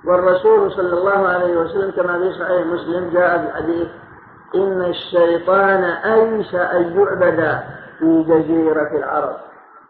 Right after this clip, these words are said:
إن الشيطان أيس أن يعبد في جزيرة العرب، وأنتم تقولون إن الشيطان'". نقول لك: "نعم،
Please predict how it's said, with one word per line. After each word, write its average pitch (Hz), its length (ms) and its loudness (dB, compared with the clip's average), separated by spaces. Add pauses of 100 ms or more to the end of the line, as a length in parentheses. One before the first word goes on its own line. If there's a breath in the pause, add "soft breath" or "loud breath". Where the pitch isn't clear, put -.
(420)
إن 185 260 -2
الشيطان 190 720 2
أيس 208 580 0 (260)
أن 165 240 -2
يعبد 165 460 0
في 165 260 2
جزيرة 160 640 0
العرب، 160 380 -2
وأنتم 190 380 -2
تقولون 196 540 -2
إن 175 140 -4
الشيطان'". 156 520 -6
نقول 185 260 2
لك: 185 140 4
"نعم، 180 240 -4